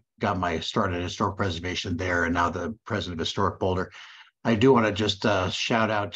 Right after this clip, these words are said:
to, uh, Marcy for picking an excellent background because, uh, you could, you could almost see the house I grew up in, uh,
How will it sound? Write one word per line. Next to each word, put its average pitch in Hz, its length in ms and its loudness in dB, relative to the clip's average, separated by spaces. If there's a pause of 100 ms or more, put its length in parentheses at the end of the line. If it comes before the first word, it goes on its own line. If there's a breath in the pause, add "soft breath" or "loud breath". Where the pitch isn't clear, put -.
(140)
to, 98 500 -4 (100)
uh, 92 260 -2
Marcy 107 680 0
for 110 400 0
picking 135 340 0
an 101 140 -4 (140)
excellent 120 720 -4
background 151 720 0 (500 loud breath)
because, 113 500 -2
uh, 113 60 -2
you 104 200 -4
could, 120 180 -4 (240)
you 123 160 0
could 123 180 2
almost 131 260 2
see 143 100 2
the 123 60 2
house 123 260 0
I 117 120 0
grew 110 240 -4
up 113 180 -4
in, 92 320 -8
uh, 90 240 -4